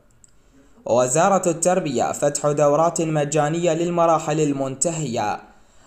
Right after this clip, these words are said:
وجهنا المدارس بإقامة دورات تقوية مجانية للطلبة المشمولين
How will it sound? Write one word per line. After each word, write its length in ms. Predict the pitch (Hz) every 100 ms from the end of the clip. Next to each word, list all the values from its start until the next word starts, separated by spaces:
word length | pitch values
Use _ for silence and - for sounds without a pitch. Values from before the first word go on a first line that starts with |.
| -
وجهنا 640 | 113 120 123 135 185 190 196
المدارس 580 | 185 165 175 180 180
بإقامة 540 | 165 160 156 160 170 170
دورات 500 | 156 156 156 165 165
تقوية 400 | 170 165 160 160
مجانية 640 | 151 143 151 143 165 160
للطلبة 560 | 156 156 160 170 156 131
المشمولين 840 | 120 127 - 151 143 156 175 180